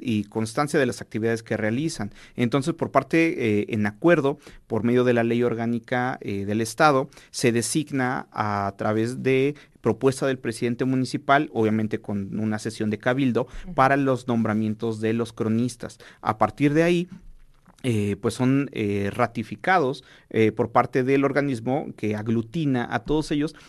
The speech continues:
Speaker 1: que es el Consejo de la Crónica del Estado de Puebla,
Speaker 2: Ok.
Speaker 1: que como tal, eh, eh, por, mm, digamos, es fundado el quince de octubre del año dos mil uno.
Speaker 2: Ujú.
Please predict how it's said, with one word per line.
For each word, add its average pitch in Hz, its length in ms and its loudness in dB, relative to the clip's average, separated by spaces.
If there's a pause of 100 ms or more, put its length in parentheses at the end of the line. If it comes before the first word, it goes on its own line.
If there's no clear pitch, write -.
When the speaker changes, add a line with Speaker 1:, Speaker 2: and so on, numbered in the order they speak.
(180)
Speaker 1:
que 123 160 4
es 135 160 0
el 139 100 0
Consejo 120 400 -2
de 123 80 2
la 110 140 -4
Crónica 113 400 -4
del 110 120 -4
Estado 104 320 -6
de 101 80 -4
Puebla, 123 440 0
Speaker 2:
Ok. - 340 -20
Speaker 1:
que 117 680 4
como 107 260 0
tal, 170 420 4
eh, 101 560 -2 (140)
eh, 98 500 -2
por, 107 340 -2
mm, 104 520 -4
digamos, 131 340 0
es 123 240 -2
fundado 139 540 2 (180)
el 113 180 -2
quince 131 300 -2
de 127 60 0
octubre 123 340 -2
del 113 140 -2
año 107 160 -2
dos 104 160 -4
mil 113 240 0
uno. 143 220 2
Speaker 2:
Ujú. 104 80 -18